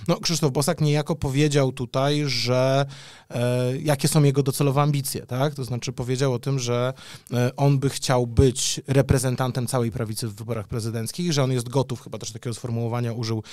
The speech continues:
reprezentować również wyborców Prawa i Sprawiedliwości, co moim zdaniem, no, mówiąc uczciwie, zanim przejdziemy do tematu prawyborów, szansa na to, że one zostaną, e, podjęte przez Prawo i Sprawiedliwość, czy szerzej, e, to otoczenie, no, pewnie nie jest wielka, więc moim zdaniem to jest po prostu jasna deklaracja,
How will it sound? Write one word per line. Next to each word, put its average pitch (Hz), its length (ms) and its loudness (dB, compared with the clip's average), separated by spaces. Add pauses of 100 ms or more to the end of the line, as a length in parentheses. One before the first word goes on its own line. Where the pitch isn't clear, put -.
(180)
reprezentować 143 720 4
również 127 320 2
wyborców 123 400 -2
Prawa 117 280 -4
i 113 40 -4
Sprawiedliwości, 110 880 -4 (420)
co - 120 2
moim 165 240 6
zdaniem, 170 360 4
no, 175 180 4 (540)
mówiąc 151 400 -2
uczciwie, 147 360 -2
zanim 143 200 0
przejdziemy 139 340 0
do 139 100 0
tematu 135 340 -2
prawyborów, 131 540 -2
szansa 143 280 0
na 131 80 -2
to, 131 120 -6
że 123 120 0
one 127 140 0
zostaną, 123 440 -2 (480)
e, 120 340 0
podjęte 165 520 8
przez - 180 0
Prawo 135 240 4
i 156 60 6
Sprawiedliwość, 139 640 2
czy 139 80 -4
szerzej, 123 360 0 (400)
e, 127 280 2
to 139 180 4
otoczenie, 139 460 4
no, 139 80 4
pewnie 160 260 6
nie 160 160 8
jest 131 160 4
wielka, 143 460 2
więc 165 160 0
moim 170 160 2
zdaniem 160 240 4
to 160 60 -2
jest 151 80 -2
po - 60 -6
prostu 160 140 -6
jasna 160 360 0
deklaracja, 135 600 0